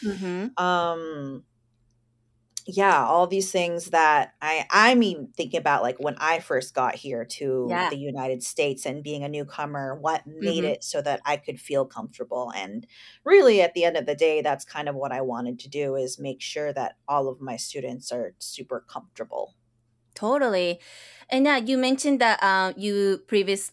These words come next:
Speaker 1: historically have been working with Spanish, Spanish-speaking,
Speaker 2: Mm-hmm.
Speaker 1: Vietnamese-speaking, Russian Slavic students population. And so I'm kinda curious, though, how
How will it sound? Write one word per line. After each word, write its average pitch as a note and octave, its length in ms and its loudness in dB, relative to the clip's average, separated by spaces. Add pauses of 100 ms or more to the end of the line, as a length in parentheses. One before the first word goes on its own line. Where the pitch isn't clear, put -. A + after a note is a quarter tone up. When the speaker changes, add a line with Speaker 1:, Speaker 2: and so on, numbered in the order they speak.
Speaker 1:
historically G#3+ 540 0
have F#3 120 2
been F#3 120 -4
working F3 360 -2
with E3+ 160 -4
Spanish, G3+ 580 -2
Spanish-speaking, F#3 1400 -4
Speaker 2:
Mm-hmm. E3+ 40 -6
Speaker 1:
Vietnamese-speaking, F3 880 -4
Russian F3+ 320 -4
Slavic E3 380 -6
students E3+ 580 -8 (300)
population. G3+ 920 2
And A3 160 0
so G#3+ 360 4 (320)
I'm D#4+ 100 2
kinda A#4+ 360 -2
curious, B3 500 4
though, F#3+ 260 4
how C#4+ 260 -2